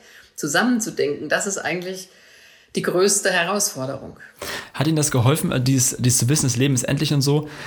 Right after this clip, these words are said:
Speaker 2: die Spanne zu halten zwischen vier Kindern, Enkelkindern und Berufung und Beruf?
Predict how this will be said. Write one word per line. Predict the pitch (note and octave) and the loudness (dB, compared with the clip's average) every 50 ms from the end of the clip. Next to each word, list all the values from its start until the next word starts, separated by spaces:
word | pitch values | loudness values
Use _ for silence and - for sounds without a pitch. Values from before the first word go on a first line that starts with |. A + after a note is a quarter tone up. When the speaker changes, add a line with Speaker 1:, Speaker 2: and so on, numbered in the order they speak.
| - - | -6 -2
Speaker 2:
die | - A#2 | 0 0
Spanne | - - - A#2+ C#3 D3+ D3 | 0 0 0 0 2 2 2
zu | - B2+ - | 0 0 2
halten | A#2+ C#3+ D3 C3 | 2 2 2 2
zwischen | - - B2 B2 B2+ A#2+ A#2 | 0 0 2 4 4 2 2
vier | - - C#3 C3 | 0 -2 -2 -2
Kindern, | B2+ - C#3+ D#3+ D#3+ D#3+ D#3 D3+ | 0 0 0 2 2 2 0 0
Enkelkindern | C#3 D3 C#3+ C#3 D3 C3+ B2+ - C3+ C3 B2 | 0 0 0 2 2 0 2 2 2 2 2
und | A#2 B2 B2 B2 A#2+ - - - - - - - - - - - | 2 2 2 2 0 -2 -10 -14 -12 -12 -12 -12 -14 -16 -4 -2
Berufung | A#2+ A2 C3+ D#3+ D#3 - - E3+ F3+ F#3+ F3+ | 0 2 2 2 2 2 0 0 2 0 0
und | - C#3 C3 A2+ | 0 2 2 2
Beruf? | A#2 A2+ A2 B2 D3+ F#3 G3+ - - | 2 2 2 2 2 2 0 -4 -10